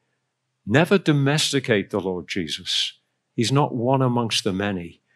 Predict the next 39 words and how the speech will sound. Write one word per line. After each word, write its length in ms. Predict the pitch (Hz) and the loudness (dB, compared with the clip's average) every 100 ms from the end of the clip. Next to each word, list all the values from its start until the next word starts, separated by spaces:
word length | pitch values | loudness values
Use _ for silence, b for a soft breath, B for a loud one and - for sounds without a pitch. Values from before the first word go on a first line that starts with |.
| - | -8
He 120 | 117 | 0
stands 500 | - - 117 110 107 | 0 2 0 0 0
unique, 500 | 104 98 117 110 117 | -2 0 0 0 -2
supreme, 800 | - 113 - - 143 113 110 110 | -4 -4 -6 0 2 4 2 -2
preeminent. 760 | - 113 104 127 110 90 90 B B B B | 0 4 4 4 0 -2 -6 B B B B
Lord, 380 | 107 127 139 117 | 2 6 6 6
there 140 | 117 | 2
is 180 | 101 - | -2 0
none 220 | 117 131 | 2 2
like 280 | 120 117 110 | 2 0 0
you. 140 | 117 98 B B | -2 -2 B B
I 160 | 123 131 | 0 0
could 280 | 131 113 b b | -2 -4 b b
search 420 | - - 151 151 143 | 0 6 6 6 4
my 200 | 131 123 | 4 6
whole 260 | 139 135 | 6 6
eternity 720 | 127 131 - 160 190 185 185 | 4 2 4 6 6 4 2
through 340 | 165 - 101 - - - | 0 0 0 0 -18 -8
and 140 | 113 101 | -6 0
find 440 | 131 107 87 87 b b _ | 0 0 -2 -12 b b _
there 120 | 110 | -2
is 140 | 98 113 | 0 0
none 320 | 104 90 80 82 | 0 -2 -6 -8
like 320 | 95 98 - | -8 -6 -4
you. 240 | 101 87 - _ _ _ _ _ _ - | -4 -4 -16 _ _ _ _ _ _ -2
Meekness 540 | 117 120 104 90 - | 0 0 -2 -4 -2
and 160 | 95 104 | -2 -2
majesty, 640 | 107 95 95 - - 85 | -2 -2 -4 -6 -6 -6
manhood 520 | 98 117 104 95 95 | -2 0 -2 -4 -6
and 160 | 95 87 | -6 0
deity, 540 | 117 101 90 - 92 | 0 0 -4 -6 -6
in 260 | - 135 117 | 0 2 2
perfect 480 | 135 117 - 110 - | 2 0 2 -4 -2
harmony. 460 | 135 131 107 95 | -2 0 0 -2
The 120 | 92 | -2
man 380 | 104 117 139 139 | 0 0 0 0
who 220 | 113 131 | -2 -2
is 180 | 120 107 | 0 -2
God, 460 | - 117 98 92 | 0 0 0 -2